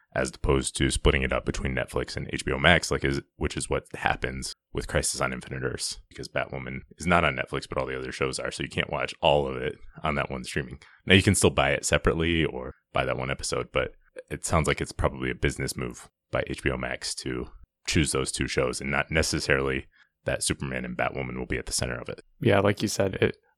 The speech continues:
Speaker 2: that is probably the more likely explanation for it. I, I also wonder with, just with everything that's going on, maybe they could, the storyline this time could be some sort of body swap storyline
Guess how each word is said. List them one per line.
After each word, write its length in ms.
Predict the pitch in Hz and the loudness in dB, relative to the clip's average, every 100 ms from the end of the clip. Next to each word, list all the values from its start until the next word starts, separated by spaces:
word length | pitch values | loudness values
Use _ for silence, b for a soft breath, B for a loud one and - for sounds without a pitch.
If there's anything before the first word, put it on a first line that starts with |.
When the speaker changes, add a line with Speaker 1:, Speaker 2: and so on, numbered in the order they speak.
| _ | _
Speaker 2:
that 320 | 113 107 101 | 6 8 10
is 120 | 98 | 8
probably 280 | - 104 101 | 6 8 8
the 100 | 98 | 6
more 160 | 92 92 | 6 6
likely 460 | 95 - 95 95 - - - - | 6 6 2 2 0 -10 -14 -4
explanation 540 | - - 101 98 110 | 0 4 4 4 2
for 240 | 101 104 98 | 4 8 8
it. 140 | - B B B B | 6 B B B B
I, 180 | 117 107 - | 10 10 8
I 100 | 120 | 4
also 180 | 127 110 | 6 8
wonder 240 | 110 101 | 8 8
with, 340 | 98 104 - - - - | 6 2 -2 -16 -20 -6
just 140 | 104 | -4
with 100 | - | -2
everything 400 | 104 104 98 95 - _ | 0 0 0 -4 -8 _
that's 80 | - | -4
going 260 | 107 98 95 | 2 4 6
on, 180 | 104 101 | 4 6
maybe 260 | 101 101 | 4 4
they 140 | 101 95 | 4 2
could, 300 | - 98 90 | 4 2 2
the 80 | 104 | 0
storyline 640 | - 95 95 95 98 95 | 2 4 6 6 6 6
this 140 | 95 | 4
time 240 | - 98 101 | 4 2 4
could 140 | 101 | -2
be 140 | 98 | -2
some 200 | 101 - | 0 0
sort 240 | 98 101 95 | 2 4 6
of 260 | 95 - - _ - | 4 0 -20 _ -2
body 360 | - 95 98 | 4 6 6
swap 440 | 95 107 98 - - | 4 8 8 8 0
storyline 720 | - 98 98 95 98 104 | 4 6 8 8 8 6